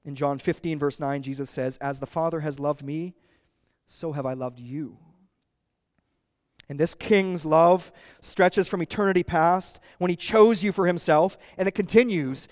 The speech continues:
It's everlasting throughout all eternity. And it's not like a light switch that you might have in your basement that flickers on and off. Right? It's not here one day, gone the next, more or less. No, no. His love is fully towards you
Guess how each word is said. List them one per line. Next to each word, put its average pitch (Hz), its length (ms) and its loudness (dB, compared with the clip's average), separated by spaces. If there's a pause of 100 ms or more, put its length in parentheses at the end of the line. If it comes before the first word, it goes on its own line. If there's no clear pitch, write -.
It's - 180 -2
everlasting 208 720 6
throughout 196 340 4
all 202 280 4
eternity. 180 520 -4 (920)
And 165 100 2
it's 190 140 0
not 240 160 6
like 233 100 0
a 226 40 2
light 202 260 4
switch - 520 -4 (480)
that 147 100 -6
you 180 100 -2
might 180 160 4
have 180 180 4
in 190 60 -2
your 185 100 2
basement 165 400 2
that 151 120 -4
flickers 170 320 -2
on 175 140 4
and 190 80 2
off. 151 380 0 (1040)
Right? 147 120 -2
It's 165 100 -4
not 202 220 4 (260)
here 202 180 6
one 202 180 6
day, 190 200 6
gone 190 220 4
the 190 60 0
next, - 460 2 (200)
more 196 260 4
or 190 60 4
less. 170 440 2 (200)
No, 202 80 -2
no. 170 240 4 (200)
His 202 240 6
love 160 500 8 (260)
is 180 180 0
fully 226 480 6
towards 196 500 4
you 120 140 -18